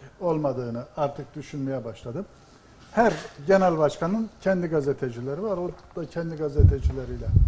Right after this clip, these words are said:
orada. Şimdi o ayrı bir şey. Yarınki Aydınlık'ta çıkacak yazımın başlığı bence ilginç.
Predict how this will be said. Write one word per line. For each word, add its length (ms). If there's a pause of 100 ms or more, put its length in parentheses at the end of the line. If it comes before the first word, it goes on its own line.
orada. 280 (500)
Şimdi 360 (220)
o 120
ayrı 220
bir 60
şey. 180 (680)
Yarınki 640
Aydınlık'ta 500
çıkacak 460
yazımın 380
başlığı 360
bence 280
ilginç. 440